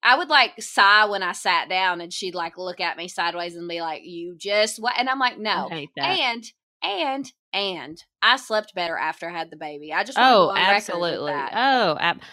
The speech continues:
Speaker 2: for
Speaker 1: Like,
Speaker 2: me, uh,
Speaker 1: period.
Speaker 2: uh,
Speaker 1: End of story.
Speaker 2: having, yeah, the last six weeks of pregnancy is way more exhausting than, I mean, it's a different kind of exhausting, but
Speaker 1: Mm-hmm.
Speaker 2: as far as, like, my physical, can't move, miserable, all that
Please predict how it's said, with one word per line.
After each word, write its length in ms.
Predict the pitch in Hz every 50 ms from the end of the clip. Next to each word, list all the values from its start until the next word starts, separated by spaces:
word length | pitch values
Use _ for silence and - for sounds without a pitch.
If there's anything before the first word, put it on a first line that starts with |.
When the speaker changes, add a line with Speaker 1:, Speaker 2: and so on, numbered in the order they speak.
| - - _ -
Speaker 2:
for 60 | 254
Speaker 1:
Like, 120 | 254 247 214 226 254
Speaker 2:
me, 260 | 269 285 294 302 311 302
uh, 20 | - _
Speaker 1:
period. 400 | - - 170 - 185 156 131 110
Speaker 2:
uh, 60 | - -
Speaker 1:
End 140 | 196 208 214
of 80 | 226
story. 180 | - - - -
Speaker 2:
having, 360 | 233 233 247 240 247 208 - -
yeah, 320 | - 220 240 220 156 - - -
the 100 | 214 208
last 300 | 202 214 220 240 269 -
six 240 | - 277 262 269 -
weeks 240 | 254 247 233 - -
of 80 | 202 175
pregnancy 460 | 202 196 208 220 220 - 208 - 208
is 100 | 202 180
way 240 | 165 180 185 190 190
more 240 | 190 175 165 160
exhausting 720 | 156 151 165 175 156 135 143 - - - 151 135 - - 165 _ _ _ _ _ _ _ _ _ _ -
than, 220 | 165 180 175 - -
I 60 | 208
mean, 220 | 214 220 214 208 - - _ _ _ _ _
it's 220 | - - 208 - 226
a 60 | 196
different 500 | 165 185 196 202 - - 208 - - -
kind 280 | 208 175 180 196 208
of 120 | 226 220 226
exhausting, 720 | 233 226 220 226 240 240 240 247 - - 247 240 233 233 208 208 190 180
but 140 | 185 190 180
Speaker 1:
Mm-hmm. 20 | 185 185
Speaker 2:
as 100 | 180 -
far 280 | - 214 214 214 220
as, 120 | 208 190 175
like, 280 | 180 165 160 - - 185
my 240 | 180 170 170 180 185 - _ _
physical, 760 | 196 190 190 185 208 196 - 226 208 196 196 190 190 190 - _ _ _ _ _ _ _ _ _ _ _ _ _ _ _ _ _ _ _ -
can't 380 | - 208 196 202 202 190 - -
move, 420 | 185 180 180 185 180 180 175 170 175
miserable, 760 | 175 180 185 185 175 180 180 180 185 170 180 175 165 - -
all 240 | 160 175 180 190 180
that 420 | 190 190 202 214 214 208 - -